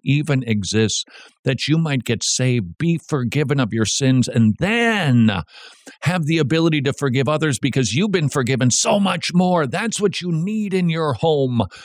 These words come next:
So, yeah, I think you should be cheering for their marriage. Help them if you can. Evangelize them if your heartbeat is correct that day. But don't encourage them to get divorced. Now,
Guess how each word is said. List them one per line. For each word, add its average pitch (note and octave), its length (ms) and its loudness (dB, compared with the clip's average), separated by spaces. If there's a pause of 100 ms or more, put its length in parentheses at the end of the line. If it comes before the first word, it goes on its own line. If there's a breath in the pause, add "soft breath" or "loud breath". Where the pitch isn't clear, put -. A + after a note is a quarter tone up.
(520 loud breath)
So, F#3+ 160 2
yeah, F#3+ 340 2
I C#3+ 120 0
think E3+ 180 2
you E3 80 2
should D3+ 160 0
be C#3+ 100 0
cheering F3 400 -2
for C#3 160 0
their A2+ 160 4
marriage. G2+ 360 2
Help - 280 -2
them D#3+ 160 0
if C3+ 100 0
you B2+ 120 0
can. C#3 340 0
Evangelize B2+ 800 0
them B2+ 320 0
if E3+ 300 -2
your E3+ 200 0
heartbeat A#2 840 -2 (200)
is A2+ 220 -2 (300)
correct G#2+ 500 -2
that G2 300 -2
day. A2 300 0 (840 loud breath)
But C#3+ 380 0 (440)
don't D#3 260 2
encourage F3+ 400 0
them E3+ 180 2
to D#3+ 60 2
get D3 200 -2
divorced. C#3+ 360 0
Now, C#3 260 -2